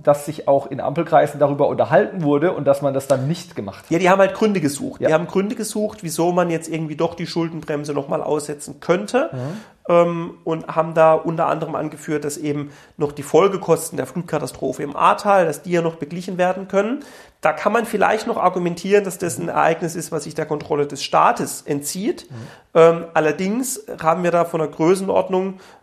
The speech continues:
Speaker 2: ähm, geredet von, ich glaube, es waren irgendwie drei Milliarden Euro, drei Milliarden Euro.
Speaker 1: Ich dachte zwei Komma sieben, wahrscheinlich
Speaker 2: Oder
Speaker 1: um die drei, du weißt,
Speaker 2: zwei Komma sieben,
Speaker 1: du weißt es
Speaker 2: also,
Speaker 1: besser als
Speaker 2: ja,
Speaker 1: ich.
Speaker 2: ja, zwei Komma sieben, also irgendwas in der Größenordnung,
Speaker 1: Ja.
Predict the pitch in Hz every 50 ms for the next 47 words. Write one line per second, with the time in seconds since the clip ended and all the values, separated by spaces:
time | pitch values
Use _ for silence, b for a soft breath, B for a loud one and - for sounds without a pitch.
0 | B - 170 160 165 170 175 160 160 170 160 170 170 175 175 180 175 175 - -
1 | - 160 165 160 160 160 151 143 - - 160 160 165 156 - - 156 160 160 160
2 | 151 143 143 - - 156 156 160 160 151 147 143 147 151 156 160 143 123 151 160
3 | 175 180 196 190 190 185 165 156 160 156 151 156 151 147 151 160 156 160 160 165
4 | 165 175 180 185 180 - 135 113 - - - - 135 - 135 131 127 123 - 127
5 | 120 123 135 151 156 151 156 156 160 147 123 123 - 127 - 160 156 139 139 147
6 | 175 170 175 175 165 160 156 160 160 180 196 175 160 165 165 160 - 151 - 175
7 | 147 135 147 131 131 160 156 156 160 170 170 170 170 180 180 180 185 175 160 156
8 | - 185 185 180 180 160 160 165 160 160 165 165 160 160 156 156 151 156 - 160
9 | 165 175 - 175 160 170 170 175 180 175 175